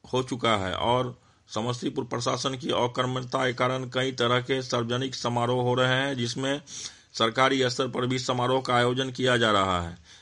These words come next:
ऐसे स्थिति में समस्तीपुर जिला कहीं न कहीं से असुरक्षित महसूस हो रहा है और कोरोना को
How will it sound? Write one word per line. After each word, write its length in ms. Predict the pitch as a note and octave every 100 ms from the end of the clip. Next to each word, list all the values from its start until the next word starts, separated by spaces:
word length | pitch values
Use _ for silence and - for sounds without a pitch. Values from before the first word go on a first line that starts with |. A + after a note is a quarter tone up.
| _ G2+
ऐसे 340 | A2+ C3+ C3
स्थिति 340 | B2 B2 C3+
में 140 | C3+ C3+
समस्तीपुर 640 | B2+ B2 B2 C#3 C3+ C3
जिला 260 | A#2+ B2 C3
कहीं 240 | B2+ C3
न 100 | B2
कहीं 200 | A#2+ A#2+
से 140 | B2 C#3+
असुरक्षित 640 | A2 A#2 B2 B2 C#3 A#2+
महसूस 420 | A#2+ A#2+ C3+ B2+
हो 80 | B2+
रहा 380 | C3 C3 C3 D3
है 100 | D#3+ - - - -
और 360 | B2 C3+ D3 -
कोरोना 360 | - B2 B2 C3
को 400 | B2+ C3+ C#3